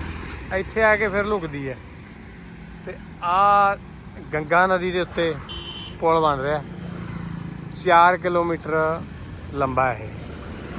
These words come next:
ਤੇ ਇਹਦਾ ਨਾਂ ਹੈ ਮਹਾਤਮਾ ਗਾਂਧੀ ਪੁਲ। ਚਾਰ, ਸਾਢੇ ਚਾਰ ਕਿਲੋਮੀਟਰ ਲੰਬਾ ਹੈ, ਸਾਰਾ ਗੰਗਾ ਨਦੀ 'ਤੇ ਬਣ ਰਿਹਾ। ਐਨ ਐਚ ਉੱਨੀ 'ਤੇ ਖੜ੍ਹੇ ਹਾਂ ਆਪਾਂ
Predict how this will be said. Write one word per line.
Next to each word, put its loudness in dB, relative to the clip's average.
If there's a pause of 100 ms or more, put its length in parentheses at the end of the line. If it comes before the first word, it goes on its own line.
(500)
ਤੇ 2 (120)
ਇਹਦਾ 2
ਨਾਂ 6
ਹੈ 6
ਮਹਾਤਮਾ 4
ਗਾਂਧੀ 0 (1900)
ਪੁਲ। 4 (1400)
ਚਾਰ, 8
ਸਾਢੇ 2
ਚਾਰ 4
ਕਿਲੋਮੀਟਰ 4
ਲੰਬਾ 6
ਹੈ, 8
ਸਾਰਾ 6
ਗੰਗਾ 6
ਨਦੀ 0
'ਤੇ 2
ਬਣ 4
ਰਿਹਾ। 6 (180)
ਐਨ 2
ਐਚ 0
ਉੱਨੀ 0
'ਤੇ 0
ਖੜ੍ਹੇ 0
ਹਾਂ 0
ਆਪਾਂ -2